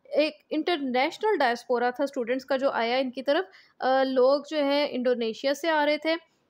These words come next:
अ, लोग मलेशिया से आ रहे थे, लोग अफ़गानिस्तान से आ रहे थे, लोग even इजिप्ट से लोग आए हैं, अ, दारुल उलूम में कुरान और हदीस का नॉलेज लेने के लिए, ठीक है।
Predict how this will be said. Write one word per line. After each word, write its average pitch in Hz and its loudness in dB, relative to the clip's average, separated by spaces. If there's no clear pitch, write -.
अ, 262 0
लोग 254 2
मलेशिया 240 -2
से 320 -2
आ 294 2
रहे 285 0
थे, 302 0
लोग 240 -4
अफ़गानिस्तान 226 -8
से 320 -4
आ 294 2
रहे 277 0
थे, 302 -2
लोग 247 -2
even 262 -4
इजिप्ट 262 -8
से 349 -4
लोग 269 0
आए 254 0
हैं, 277 0
अ, 262 2
दारुल 254 0
उलूम 277 -2
में 277 -2
कुरान 262 0
और 294 -2
हदीस 254 -6
का 294 -2
नॉलेज 226 -4
लेने 214 -6
के 208 -14
लिए, 202 -10
ठीक 233 -8
है। 320 0